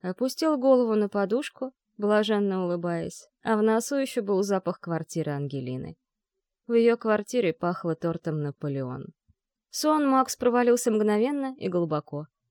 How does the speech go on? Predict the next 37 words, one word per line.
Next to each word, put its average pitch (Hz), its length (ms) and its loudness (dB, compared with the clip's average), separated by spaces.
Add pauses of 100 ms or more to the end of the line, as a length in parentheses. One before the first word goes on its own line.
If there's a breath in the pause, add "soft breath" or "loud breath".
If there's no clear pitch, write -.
(100)
а 247 80 -10
потому 320 280 0
не 311 140 -2
слышал, 277 380 0
что 185 200 -2
Рита 160 240 -2
пришла 156 400 -6
домой 170 340 0
лишь 143 220 -4
под 139 240 -8
утро. 135 320 -10 (640)
Она 269 300 4
тоже 180 320 2
блаженно 160 680 2
улыбалась, 151 680 -4 (240)
разглядывая 196 840 4
в - 20 0
зеркале 165 480 0
ярко-красные 151 840 -2
полоски 147 500 -4
от - 220 -6
плетки 220 460 -2
на 147 160 -2
своем 143 400 -4
теле 135 360 -6 (500)
и 190 100 0
вспоминая, 220 640 0
как 208 200 0
буквально 226 480 2
час 196 300 -2
назад 165 500 -2
их - 240 -8
оставлял 208 540 -2
на 196 200 2
ее 156 180 -2
теле 139 300 -4
мужчина, 240 580 -4